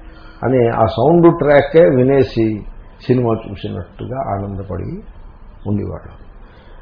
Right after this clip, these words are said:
So ఆ విధంగా వాక్కుకి కంటితో దేనిని చూడశక్యము కాదో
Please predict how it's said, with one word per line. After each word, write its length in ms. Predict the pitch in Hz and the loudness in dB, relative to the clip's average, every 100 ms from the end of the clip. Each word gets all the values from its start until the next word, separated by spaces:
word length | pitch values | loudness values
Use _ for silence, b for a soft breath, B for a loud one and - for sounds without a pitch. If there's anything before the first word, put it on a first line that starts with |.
| - 139 | 2 4
So 80 | |
ఆ 160 | 123 123 | 8 8
విధంగా 520 | 190 165 156 135 104 135 | 8 8 8 6 6 6
వాక్కుకి 720 | 170 - 110 92 117 117 - - b b b - | 4 2 -2 2 2 2 -2 -14 b b b 2
కంటితో 600 | 120 160 170 170 175 165 | 4 4 4 4 8 8
దేనిని 480 | 151 151 151 151 147 | 10 8 8 4 4
చూడశక్యము 840 | 123 135 131 131 123 - 120 117 | 4 6 6 6 0 -2 -2 -2
కాదో 580 | 110 90 95 139 214 | -2 -2 4 6 6